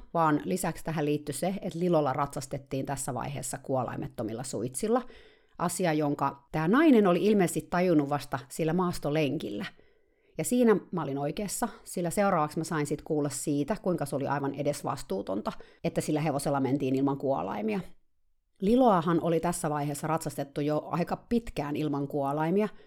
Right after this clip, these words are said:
mun mielestä jo yli vuoden, mikä oli siis rauhoittanut sitä varmaan noin seiskyt prosenttia ainakin, koska sillä oli tosiaan niitä pysyviä vaurioita suussa, ja kuolain sai sen sekoamaan täysin, etenkin just noissa säikähdystilanteissa,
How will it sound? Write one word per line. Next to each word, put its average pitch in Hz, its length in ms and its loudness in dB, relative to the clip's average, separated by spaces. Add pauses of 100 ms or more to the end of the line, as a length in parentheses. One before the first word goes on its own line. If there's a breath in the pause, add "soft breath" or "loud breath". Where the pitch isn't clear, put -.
(240 soft breath)
mun 208 100 4
mielestä 185 340 4
jo 175 60 6
yli 170 200 4
vuoden, 151 520 2 (300 soft breath)
mikä 185 240 4
oli 180 140 6
siis 175 200 -2
rauhoittanut 151 640 4
sitä 156 260 -2
varmaan 156 360 2
noin 143 140 2
seiskyt 147 460 0
prosenttia 135 540 -6
ainakin, 196 500 -2 (400 loud breath)
koska - 460 -4
sillä 165 240 -2
oli 156 100 0
tosiaan 156 380 -2
niitä 147 200 -2
pysyviä 143 460 -2
vaurioita 143 560 0
suussa, 139 500 -6 (180)
ja 151 100 -2 (120)
kuolain 143 400 0
sai 127 200 -4
sen 135 140 -4
sekoamaan 131 560 -4
täysin, 147 520 -2 (100)
etenkin 156 440 -2
just 151 240 0
noissa 131 260 -4
säikähdystilanteissa, 139 1300 -6